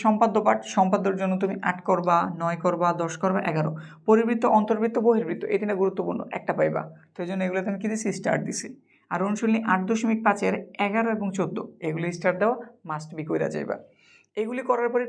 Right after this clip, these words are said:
প্র্যাকটিসের জন্য এখানটাতে আসো, সৃজনশীল কীভাবে ঘুরায় পেঁচায় থাকতে পারে, এগুলি করলে কভার হয়ে যাব। তুমি দেখবা ঢাকা চব্বিশের পাঁচ নং, তারপর দিনাজপুর চব্বিশেরও পাঁচ নং, চট্টগ্রাম চব্বিশেরও পাঁচ নং, সিলেট চব্বিশের পাঁচ নং। চব্বিশে আসলে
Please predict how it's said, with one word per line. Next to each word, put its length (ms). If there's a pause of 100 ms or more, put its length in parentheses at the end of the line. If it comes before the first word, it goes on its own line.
প্র্যাকটিসের 480
জন্য 200
এখানটাতে 420
আসো, 160 (1040)
সৃজনশীল 460
কীভাবে 320
ঘুরায় 240
পেঁচায় 280
থাকতে 260
পারে, 120 (180)
এগুলি 240
করলে 240
কভার 240
হয়ে 180
যাব। 140 (460)
তুমি 180 (100)
দেখবা 220 (160)
ঢাকা 220 (100)
চব্বিশের 500
পাঁচ 160 (120)
নং, 100 (760)
তারপর 220 (120)
দিনাজপুর 380 (100)
চব্বিশেরও 460
পাঁচ 220
নং, 100 (460)
চট্টগ্রাম 540
চব্বিশেরও 500
পাঁচ 120 (120)
নং, 80 (400)
সিলেট 340
চব্বিশের 440
পাঁচ 200
নং। 80 (380)
চব্বিশে 480
আসলে 220